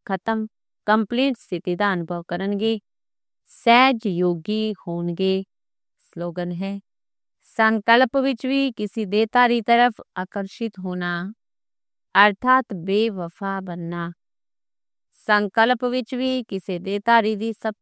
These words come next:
ਤਰਫ ਆਕਰਸ਼ਿਤ ਹੋਣਾ, ਅਰਥਾਤ ਬੇਵਫਾ ਬਣਨਾ। ਅਵਿਅਕਤ ਇਸ਼ਾਰੇ ਆਤਮਿਕ ਸਥਿਤੀ ਵਿੱਚ ਰਹਿਣ ਦਾ ਅਭਿਆਸ ਕਰੋ, ਅੰਤਰਮੁਖੀ ਬਣੋ।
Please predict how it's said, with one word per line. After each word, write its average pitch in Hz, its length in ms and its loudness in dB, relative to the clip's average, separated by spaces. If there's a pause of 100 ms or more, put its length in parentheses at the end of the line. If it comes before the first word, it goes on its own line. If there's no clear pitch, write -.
(140)
ਤਰਫ 226 300 2 (1040)
ਆਕਰਸ਼ਿਤ 233 680 2
ਹੋਣਾ, 175 640 -4 (420)
ਅਰਥਾਤ 233 640 2 (160)
ਬੇਵਫਾ 190 800 0
ਬਣਨਾ। 170 520 -6 (880)
ਅਵਿਅਕਤ 233 360 2
ਇਸ਼ਾਰੇ 240 640 2 (420)
ਆਤਮਿਕ 208 520 -2
ਸਥਿਤੀ 185 340 -8
ਵਿੱਚ 180 200 -6
ਰਹਿਣ 170 320 -6
ਦਾ 202 220 0 (800)
ਅਭਿਆਸ 208 540 2
ਕਰੋ, 233 480 2 (460)
ਅੰਤਰਮੁਖੀ 196 720 -4
ਬਣੋ। 190 340 -6